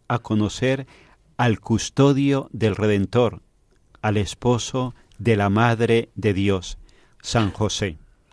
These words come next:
Estamos en este programa Cristina Arredondo, Santiago Domínguez,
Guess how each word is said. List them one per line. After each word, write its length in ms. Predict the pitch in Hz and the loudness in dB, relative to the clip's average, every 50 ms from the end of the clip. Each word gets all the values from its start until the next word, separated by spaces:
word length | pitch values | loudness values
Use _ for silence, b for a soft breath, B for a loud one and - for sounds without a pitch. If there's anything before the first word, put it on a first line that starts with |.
| b b b b b b b b b b _ _ | b b b b b b b b b b _ _
Estamos 420 | - 117 - - 127 143 165 - - | -4 -2 0 4 4 4 4 4 4
en 120 | 151 143 | 2 2
este 180 | 135 - - 143 | 2 2 0 0
programa 680 | - 117 117 104 110 113 123 123 127 127 127 127 135 - _ _ _ _ _ | 2 2 2 4 4 4 4 4 2 2 0 -2 -4 -10 _ _ _ _ _
Cristina 720 | - 110 110 - - - - 123 123 123 123 120 120 - - | -2 -2 -2 -2 -2 -2 0 2 4 4 4 2 0 0 -2
Arredondo, 840 | - 113 107 104 107 101 120 135 131 131 131 135 135 135 135 - - _ _ _ | -2 0 2 2 4 6 6 4 4 2 2 0 0 -2 -4 -8 -12 _ _ _
Santiago 640 | - - - 120 107 101 95 - 117 113 107 110 | -14 -2 0 2 2 2 2 2 2 2 4 4
Domínguez, 680 | 107 104 101 107 127 135 131 127 123 131 131 123 - b | 4 4 4 2 2 2 0 0 0 -2 -2 -4 -6 b